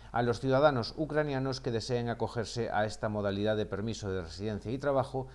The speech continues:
que les habilita a permanecer de manera legal en España durante un plazo máximo de tres años.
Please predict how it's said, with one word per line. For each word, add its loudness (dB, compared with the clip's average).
que 2
les 2
habilita 4
a -2
permanecer 0
de 0
manera 2
legal 4
en -2
España 0
durante 0
un -2
plazo 2
máximo 0
de -2
tres -4
años. -6